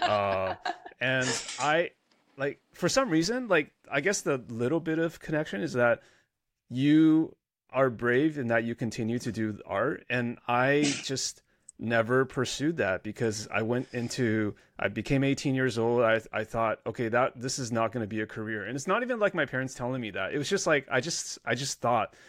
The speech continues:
Speaker 1: "I have to study computer science or, like, something that was more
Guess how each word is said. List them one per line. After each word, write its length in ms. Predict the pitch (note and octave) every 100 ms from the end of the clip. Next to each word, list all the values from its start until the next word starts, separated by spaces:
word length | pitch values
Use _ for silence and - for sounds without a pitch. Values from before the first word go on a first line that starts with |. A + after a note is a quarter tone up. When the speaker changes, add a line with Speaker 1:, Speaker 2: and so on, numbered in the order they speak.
| - _ _
Speaker 1:
"I 80 | -
have 200 | A2+ C3+
to 100 | F3+
study 680 | - - A#2 A#2 A#2 A2+ A2 _ _ _ _
computer 380 | - A2 B2 A#2
science 600 | A2 G2 F#2+ F#2+ F#2+ -
or, 80 | F#2+
like, 240 | F2+ F2
something 440 | - - G#2 A2+ G#2+
that 260 | G#2 G2+ - - _ -
was 160 | B2
more 440 | A#2+ G#2+ G#2 G#2+